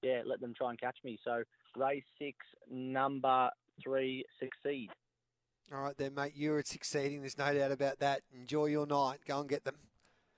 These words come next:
Speaker 1: Will do, G. Have a great
Speaker 2: Did you
Speaker 1: day.
Speaker 2: win
Speaker 1: Happy
Speaker 2: cricket
Speaker 1: Sunday.
Speaker 2: last week, by the way? Did you bowl them out?
Speaker 1: Yes. Yes, we did. We got him out for one fifty-five. So, uh, sitting top of the table, got a big game today against Kilsyth. And, um,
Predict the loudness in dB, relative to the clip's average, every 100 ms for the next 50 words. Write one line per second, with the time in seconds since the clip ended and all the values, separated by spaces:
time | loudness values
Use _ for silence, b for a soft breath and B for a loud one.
0 | _ _ _ _ _ 0 4 6 4 4
1 | 4 4 2 2 2 4 4 4 2 2
2 | 0 2 4 4 4 4 2 4 4 6
3 | 6 4 2 0 -2 0 4 4 2 2
4 | 2 2 -4 -8 -10 -12 _ _ _ _
5 | -2 0 2 0 0 0 2 2 0 -2
6 | -2 -2 -2 -6 -6 -8 -2 2 2 0
7 | -2 -2 0 -2 -2 -2 -2 -4 -8 _
8 | _ -8 -6 -4 -6 -4 -8 -8 -12 -6
9 | -4 -2 -4 -4 -2 -2 -2 -4 0 0
10 | -2 -8 -10 -8 -6 -2 0 0 0 -8
11 | -8 -6 -4 -4 -6 -10